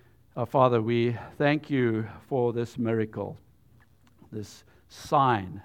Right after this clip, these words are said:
that was done by, uh, the apostles Peter and John, and what it teaches us about who you are and about the message that has been given to the church. And I pray that you would help us as a church always to be faithful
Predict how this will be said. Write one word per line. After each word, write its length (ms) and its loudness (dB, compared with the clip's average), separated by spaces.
that 240 -8
was 380 -6
done 380 0
by, 380 -4
uh, 200 -6
the 140 -6
apostles 540 -6
Peter 380 -6
and 200 -10
John, 400 -4
and 120 -8
what 120 2
it 140 -6
teaches 440 -6
us 280 -6
about 260 -8
who 140 -2
you 320 -2
are 340 2
and 120 -14
about 260 -4
the 80 -8
message 520 -4
that 160 -4
has 120 -6
been 180 -8
given 340 -2
to 140 -12
the 120 -12
church. 460 -4
And 100 -6
I 80 4
pray 420 2
that 240 -4
you 120 -2
would 140 -4
help 340 2
us 300 2
as 140 -10
a 60 -8
church 480 -4
always 600 0
to 100 -14
be 140 -10
faithful 800 -4